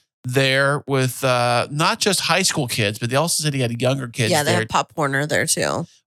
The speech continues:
Speaker 1: Right. So it's basically going over the fundamentals of football, the game, I'm sure. I wasn't there for the whole practice.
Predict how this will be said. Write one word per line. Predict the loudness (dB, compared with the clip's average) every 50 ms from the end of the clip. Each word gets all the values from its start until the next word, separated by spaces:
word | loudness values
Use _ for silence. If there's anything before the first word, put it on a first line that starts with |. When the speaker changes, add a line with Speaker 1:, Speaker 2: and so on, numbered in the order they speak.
| -4
Speaker 1:
Right. | -2 0 2 2 0 0 -2
So | 0 0 0
it's | 0 0 0
basically | 0 0 0 0 -2 -2 -2
going | 0 0 0 0 0
over | -2 -2 -2
the | -2 -4
fundamentals | -2 -2 -2 -2 0 0 0 0 0 2 2 0 0 0
of | -2 -2
football, | 0 -2 -2 0 0 0 2 2 2 2 0
the | 0 -2 -4 -2
game, | 0 0 0 2 2 2 2
I'm | 0 0
sure. | -2 -2 0 0 2 2
I | 2 2
wasn't | 2 2 2 2
there | 0
for | 0 0
the | 0
whole | -2 -2
practice. | 0 0 0 0 0 0 -2 -2 -2 -4